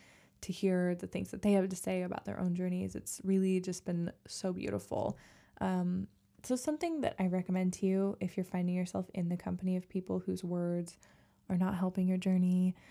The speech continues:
um, if they say things about you or about themselves that contribute to a difficult relationship with food or your body image,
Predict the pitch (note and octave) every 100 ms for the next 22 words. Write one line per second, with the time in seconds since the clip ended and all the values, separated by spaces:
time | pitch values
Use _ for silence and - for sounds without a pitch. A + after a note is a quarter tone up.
0 | - - - - F#3+ F#3 - G#3 C4+ C#4
1 | - G3 F#3 G3 G3 G3 - F#3 F3+ F#3+
2 | F3+ G#3 C#4 C#4+ _ - G3+ F#3 F#3 -
3 | F#3+ G3+ F#3+ F3+ G#3+ B3+ B3 - G#3 -
4 | - F#3 - F3+ G3 G#3 - F#3+ F#3 F3+
5 | F#3 - F#3+ F#3 F#3 F3+ F#3 F#3+ F#3 F#3
6 | - - F3+ F3+ - F3+ F3+ F3+ F#3+ F#3+
7 | G3 F#3+ G3 G3 -